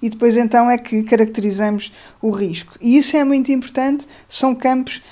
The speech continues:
em que quer nas instituições europeias, quer as instituições nacionais e, e todos nós em conjunto, eh, a academia é muito importante neste, neste aspecto também,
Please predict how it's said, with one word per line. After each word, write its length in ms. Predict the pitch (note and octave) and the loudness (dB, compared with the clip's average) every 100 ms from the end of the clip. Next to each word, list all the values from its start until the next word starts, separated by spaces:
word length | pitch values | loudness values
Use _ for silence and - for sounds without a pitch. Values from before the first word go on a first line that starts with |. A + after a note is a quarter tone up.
| _ - | _ -2
em 160 | A#3+ | -2
que 400 | A3+ A#3 A#3 B3 - _ _ - | 0 0 0 -2 -8 _ _ -2
quer 260 | B3 B3 A#3 A#3 - | 4 6 4 0 -6
nas 180 | A#3 G#3 | -4 -2
instituições 560 | A3 B3 G#3+ A3 G#3 | -6 -6 -6 -4 -4
europeias, 720 | G#3 G3+ - G3 F#3+ F#3 F#3 | -4 -4 -2 0 0 -2 -6
quer 180 | - G3+ | -6 -2
as 140 | G3+ G3+ | -2 -4
instituições 520 | G3+ G3+ G3+ G#3+ G3+ | -8 -8 -8 -6 -6
nacionais 720 | G3+ - G3 F#3+ F#3 F#3 F#3 | -6 -6 -6 -4 -4 -6 -10
e, 240 | F3+ E3 A3 | -14 -6 -6
e 20 | |
todos 300 | A3 G#3+ G#3 | 0 0 0
nós 300 | G#3 G3+ F#3+ | -2 -2 -4
em 100 | F#3+ | -6
conjunto, 640 | F#3 F#3+ F#3 G#3 G#3 A3 A3 - - _ | -8 -8 -6 -4 -4 -6 -8 -10 -20 _
eh, 280 | G#3+ G#3 G3+ | 0 2 4
a 140 | - | 2
academia 500 | G#3 G#3+ G3+ G#3 G3+ | 0 -2 -2 -2 -2
é 40 | G3 | 0
muito 280 | A3+ A3 | 0 0
importante 640 | G#3 - - G#3+ G3 F#3+ F#3+ | -4 -6 -6 -4 -6 -8 -10
neste, 580 | F#3 F#3+ F#3 F3+ - F3+ | -10 -8 -8 -10 -12 -12
neste 340 | F#3 F3+ F3+ | -10 -10 -12
aspecto 480 | F3 G3 A3+ B3 - | -10 -6 -4 -6 -10
também, 460 | G3 G3 A3 C4+ | -6 -4 -4 -6